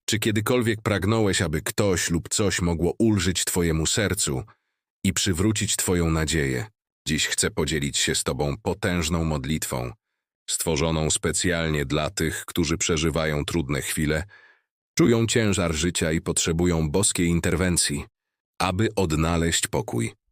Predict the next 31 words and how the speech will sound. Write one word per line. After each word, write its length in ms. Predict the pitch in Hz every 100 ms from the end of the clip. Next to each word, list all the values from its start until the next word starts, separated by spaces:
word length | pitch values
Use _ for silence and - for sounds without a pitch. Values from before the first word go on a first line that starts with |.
| _ 76
Biblia 480 | 101 143 67 123
przypomina 640 | - - - - 156 151 127
nam, 260 | 62 85 - _ _ _ _ -
że 100 | 82
Bóg 260 | 76 107 -
jest 200 | 98 90
blisko 400 | 76 101 - 78
wszystkich, 580 | - 101 - - 85 -
którzy 300 | - 80 80
cierpią. 520 | 80 60 - 58 101 - _ _ _ -
W 80 | -
Psalmie 380 | - 98 101 92
trzydzieści 420 | - 90 - 87
cztery 320 | - 85 85
osiemnaście 560 | 73 69 67 67 - 69
czytamy: 460 | 71 67 64 60 - _ _ _ _ _ -
„Blisko 380 | 95 107 - 101
jest 240 | 90 -
Pan 240 | 90 82
tych, 440 | 73 101 90 - - _ _ _
którzy 220 | 110 107
mają 300 | 113 117 113
złamane 420 | 95 101 101 101 95
serce 540 | 107 98 98 104 98
i 120 | 90
ratuje 380 | 87 85 101 85
tych, 340 | - 101 107
których 340 | - - 82 76
duch 280 | 82 85 76
jest 220 | 71 -
przygnębiony”. 720 | - 76 69 67 65 55 53